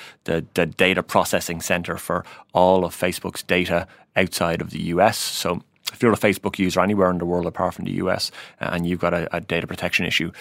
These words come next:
um, it's through Helen Dixon's <laughs> office in Dublin that it goes. Um, um, so that has to be investigated. And also as well, Facebook, you know, in the, in, in the world of, of, of, um, tax avoiding gymnastics, you know, Facebook is the Olympian, you know,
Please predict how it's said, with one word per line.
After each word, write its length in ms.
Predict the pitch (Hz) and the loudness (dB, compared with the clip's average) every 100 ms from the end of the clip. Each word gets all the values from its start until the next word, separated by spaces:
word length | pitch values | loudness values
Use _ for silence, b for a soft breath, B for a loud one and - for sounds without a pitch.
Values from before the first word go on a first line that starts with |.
| B B | B B
um, 260 | 85 82 - | -4 -4 -4
it's 220 | 92 - | -8 -6
through 220 | - - 87 | -4 -2 0
Helen 220 | 87 85 | 0 0
Dixon's 380 | 92 - 85 98 | -2 -2 -2 2
<laughs> 100 | 92 | 2
office 380 | - 95 - - - | 0 -6 -6 -6 -2
in 120 | 127 | 0
Dublin 400 | 139 113 123 98 | 4 4 4 2
that 200 | 98 92 | 2 2
it 100 | 90 | 2
goes. 420 | 101 98 101 - - B B - | 4 4 4 -2 -8 B B 0
Um, 360 | 92 95 95 | 4 4 2
um, 120 | 98 95 | 0 0
so 80 | |
that 80 | 101 | 2
has 160 | 104 98 | 2 2
to 40 | |
be 80 | 98 | -2
investigated. 680 | 92 95 95 95 98 95 95 B B | -2 0 0 0 2 2 0 B B
And 140 | - 117 | 2 4
also 320 | 175 - 104 | 4 2 -2
as 100 | 95 | 2
well, 260 | 101 95 - | 4 4 2
Facebook, 640 | - 101 101 - 92 - 92 | -2 0 0 0 0 -2 -2
you 80 | 95 | 0
know, 140 | 90 | 0
in 200 | 95 90 | 0 0
the, 200 | 90 85 - | 0 0 0
in, 160 | 90 87 | -2 0
in 160 | 98 | 0
the 80 | 92 | 0
world 360 | 90 98 98 98 | 2 4 4 4
of, 220 | 90 - 98 | 2 0 -4
of, 280 | 85 - - | -4 -6 -6
of, 300 | 87 87 - B B B - | -6 -6 -16 B B B -2
um, 220 | 87 87 - | 0 -2 -2
tax 300 | 110 - 104 | -2 0 -2
avoiding 380 | 101 95 92 | 2 2 2
gymnastics, 760 | 85 92 95 98 - - - - | -2 0 2 0 -2 -8 -6 -6
you 60 | 87 | -6
know, 60 | |
Facebook 520 | 87 - 98 - 95 | -6 -4 -4 -2 -2
is 220 | 95 92 85 | -2 -2 -2
the 160 | 92 | -2
Olympian, 460 | 90 104 113 90 82 - | 2 2 2 0 -2 -6
you 140 | 107 98 | 2 6
know, 200 | 104 | 6